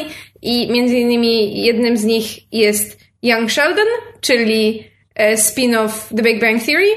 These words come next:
który jako pierwszy z tego nowego rzutu seriali dostał zamówienie na pełny sezon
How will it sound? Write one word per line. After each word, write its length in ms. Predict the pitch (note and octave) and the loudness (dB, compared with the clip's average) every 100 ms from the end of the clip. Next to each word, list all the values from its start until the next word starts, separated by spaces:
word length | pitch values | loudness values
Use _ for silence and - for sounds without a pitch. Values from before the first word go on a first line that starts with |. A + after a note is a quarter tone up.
| - - | -4 -18
który 220 | - B3 | -4 0
jako 200 | B3 B3+ | 0 0
pierwszy 380 | - B3 C4 A#3+ | 0 0 2 -2
z 80 | A3+ | 0
tego 180 | A3 A3+ | 0 0
nowego 340 | A3 A3+ A3 | 0 0 0
rzutu 220 | A#3+ A3+ | 0 -2
seriali 480 | A3 G#3+ C4+ C4+ A3+ | -2 2 2 2 0
dostał 300 | A#3+ A#3+ A3+ | 0 0 0
zamówienie 440 | A3+ A3 A3 G#3+ | 2 2 2 2
na 100 | G#3 G#3+ | 0 0
pełny 240 | G#3 G3+ | 0 0
sezon 300 | A#3 A#3+ | 0 2